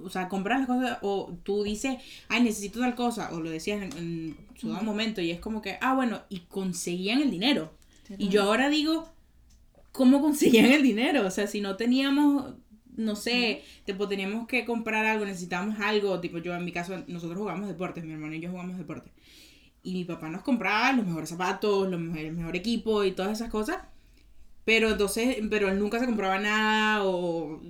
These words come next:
Speaker 1: ¿sabes? Lo, lo, donde reduce los, los gastos por un lado para usarlos en otro lado. Y hoy en día, yo que me compro mis cosas, es como que,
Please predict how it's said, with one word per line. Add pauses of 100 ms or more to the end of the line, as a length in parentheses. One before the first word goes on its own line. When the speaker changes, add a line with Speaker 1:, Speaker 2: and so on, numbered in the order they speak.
Speaker 1:
¿sabes?
Lo,
lo,
donde
reduce
los,
los
gastos
por
un
lado
para (120)
usarlos
en
otro
lado. (680)
Y
hoy
en
día, (120)
yo
que
me
compro
mis
cosas, (240)
es
como
que,